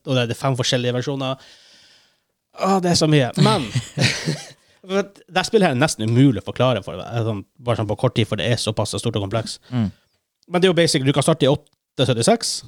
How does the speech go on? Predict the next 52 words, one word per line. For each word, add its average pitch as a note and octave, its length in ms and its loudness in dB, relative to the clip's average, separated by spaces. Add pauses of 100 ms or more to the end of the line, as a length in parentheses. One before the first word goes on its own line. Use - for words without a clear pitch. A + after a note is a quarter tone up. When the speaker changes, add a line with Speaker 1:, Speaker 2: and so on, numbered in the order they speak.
(260)
Speaker 1:
ehm, B2+ 640 -2
som A2+ 240 -4
da A2 140 2
er - 20 -6
på - 140 -16
en - 20 -8
måte G#2+ 160 -6
da G#2+ 160 -2 (480)
vikinger C#3 320 -2
begynte C3+ 240 -2
å B2+ 400 2
seile C3 240 2
rundt, C3+ 320 -4
Speaker 2:
Mm. A#2 220 -2 (180)
Speaker 1:
og A2+ 320 -2
sånt. D3+ 300 -4 (260)
Eller C#3 160 2
så C#3+ 60 6
kan - 20 4
du A#2+ 80 -2
spille A#2+ 240 0
ti C3 160 -8
sekstiseks. - 720 -4
Norge A#2+ 320 2
er - 80 -10
forent, G#2+ 480 -6 (240)
tror G#2 240 0
jeg, G#2+ 160 -6 (240)
at A#2 80 -20
that G2+ 160 -8
point. A2 380 -4 (920)
Har, A#2+ 80 4
har F#2+ 240 2
det F#2+ 160 0
Speaker 2:
Maybe. G#2+ 400 0
Speaker 1:
er A2 80 0
vel G2+ 160 -4
da. G#2 80 -2 (640)
Eh, A2 640 0
var A#2+ 80 -2
ikke D3 80 0
det C3 80 0
ti C#3+ 160 0
tredve-tallet D3 400 0
en F3 80 2
plass? F#3+ 220 -2 (100)
Speaker 2:
Oh G#2 100 -2
my F#2 160 -2
god, E2+ 220 -6 (260)
jeg G2 80 -10
vet F2+ 140 -8
ikke. F#2 140 -10